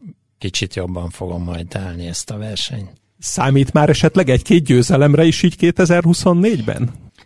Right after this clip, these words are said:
Speaker 1: Hát
Speaker 2: Lengyel barátja ellen?
Speaker 1: Én bízom benne, hogy ez is összejöhet. Itt már szerintem nagyobb súlya lesz majd a kamatversenynek, amit a két jegybank is lejátszik egymással.
Speaker 2: Köszönöm, és akkor feltenném azt a kérdést, hogyha előre tekint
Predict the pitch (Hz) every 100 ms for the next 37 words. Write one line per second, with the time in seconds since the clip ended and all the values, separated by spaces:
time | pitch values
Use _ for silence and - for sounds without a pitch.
0 | 127 170 240 165 156 165 160 160 - 196
1 | 220 190 123 113 139 - _ - 98 90
2 | 104 160 139 101 95 95 98 151 185 104
3 | 92 92 98 - 143 139 - 175 175 156
4 | 180 202 - - _ _ 208 214 - 139
5 | 139 139 - 147 139 107 92 107 107 113
6 | 101 - - 107 98 98 98 - 107 101
7 | 92 - 110 95 - 95 92 - 98 92
8 | - 90 87 98 - 104 92 - - 98
9 | 92 90 90 85 95 - 104 92 87 -
10 | 101 - 98 95 92 - - 117 104 -
11 | _ _ - - 156 214 320 - 123 165
12 | - 151 202 170 139 127 127 127 156 135
13 | - 127 127 120 110 110 - 123 - -
14 | 214 185 127 120 131 - 131 117 117 -